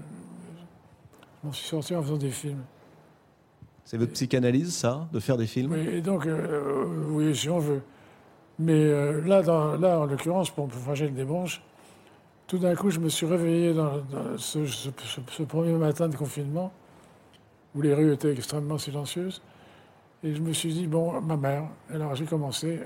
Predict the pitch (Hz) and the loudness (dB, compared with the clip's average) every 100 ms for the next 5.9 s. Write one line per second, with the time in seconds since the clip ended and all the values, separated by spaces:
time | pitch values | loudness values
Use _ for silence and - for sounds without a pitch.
0 | - 127 - 143 151 - 160 170 135 147 | -10 -12 -8 -4 -2 -2 0 0 0 -2
1 | 139 151 139 - 156 - 127 - 143 196 | 0 0 0 0 -2 -2 -6 -4 2 4
2 | 156 120 - - - - - - - 127 | 4 -2 -16 -20 -20 -20 -20 -18 -2 0
3 | 117 139 147 - 104 139 139 170 92 80 | 2 2 2 0 0 2 2 2 0 -2
4 | - 156 156 131 127 - - 117 143 131 | -2 0 2 0 -6 -10 0 4 6 6
5 | 113 98 92 117 117 117 127 175 190 | 6 4 2 2 4 4 4 2 -2